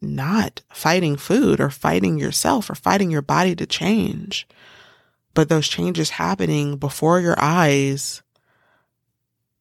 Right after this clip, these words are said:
as a natural extension of who you are. You know, what would that mean for your everyday life? What would that mean for your weight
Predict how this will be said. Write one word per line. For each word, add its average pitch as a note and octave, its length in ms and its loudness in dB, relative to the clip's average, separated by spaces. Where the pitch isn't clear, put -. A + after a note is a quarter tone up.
as D#3 160 2
a D3+ 80 4
natural C#3+ 440 2
extension D3+ 600 -2
of D3 260 -2
who C3+ 480 0
you C3 640 0
are. - 640 -4
You D3+ 80 2
know, D3+ 100 4
what E3 220 2
would D#4+ 100 0
that G#3 200 0
mean C#3 680 0
for D3 600 2
your C#3 680 2
everyday D#3 460 4
life? C#3+ 680 -2
What D#3 100 4
would E3+ 100 0
that E3 200 0
mean C#3+ 400 -2
for C3+ 640 -4
your C#3 760 2
weight C3 720 -2